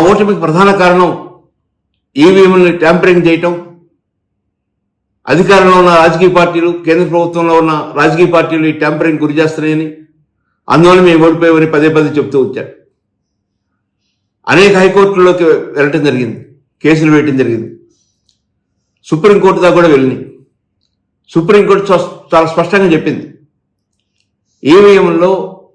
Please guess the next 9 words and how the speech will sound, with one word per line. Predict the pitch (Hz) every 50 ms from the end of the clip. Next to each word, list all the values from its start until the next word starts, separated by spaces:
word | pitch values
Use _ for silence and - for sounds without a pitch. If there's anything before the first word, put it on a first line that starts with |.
| _ _ _ _ _ -
ట్యాంపరింగ్ | 151 156 180 196 175 196 190 180 170 165
జరగడానికి | 165 160 156 170 175 165 165 147
అవకాశం | 147 165 175 165 170 160 143 139 139
లేదు, | 139 143 139 127 - - - - - - _ _ _ _ _ _ _ _ _ _ _ _ _ -
కానీ | - 131 143 156 175 185 180 - - - - - - _ _ _ _ _ _ _ _ _ _ _ _ _ _ _ _ _ _ -
ఓటర్కి, | 117 151 196 196 208 202 190 185 202 196 196 196 190 - - - - _ _ _ _ _ _ - 120
రాజకీయ | 131 151 180 180 180 208 196 202
పార్టీలకి, | 185 180 170 175 180 175 170 147 175 180 180 170 - - - _ _ _ - 117
అభ్యర్థులకి, | 123 143 190 196 196 - 180 175 - 170 175 175